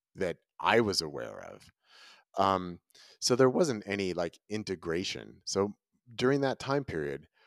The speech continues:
it triggered this cascade of effects that were starting to happen in me. And the only way I knew how to deal with them was to keep moving forward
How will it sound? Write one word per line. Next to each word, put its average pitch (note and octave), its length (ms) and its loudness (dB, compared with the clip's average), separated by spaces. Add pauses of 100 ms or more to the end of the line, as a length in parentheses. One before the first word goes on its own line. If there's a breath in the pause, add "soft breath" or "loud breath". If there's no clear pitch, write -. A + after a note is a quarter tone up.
(840 soft breath)
it A#2+ 280 -2
triggered C#3+ 540 0
this G#2 200 0
cascade G2+ 640 0
of F2+ 80 -4
effects D#2+ 460 -4
that D2 100 -12
were D#2+ 60 -8
starting D#2+ 360 -4
to D2+ 60 -4
happen - 400 -10 (180)
in E2+ 160 -8
me. C#2+ 280 -12 (100)
And F#2+ 200 -6
the G2 180 -4 (140)
only D3+ 440 2
way A2+ 260 4
I G2+ 120 2
knew G2 140 -4
how G2 120 -4
to F2 80 -4
deal E2+ 260 -4
with F2+ 180 -6
them - 360 -16 (1000 soft breath)
was G2+ 280 4
to G2 80 -8
keep G2 260 -6 (180)
moving F2 380 -6
forward D2+ 540 -4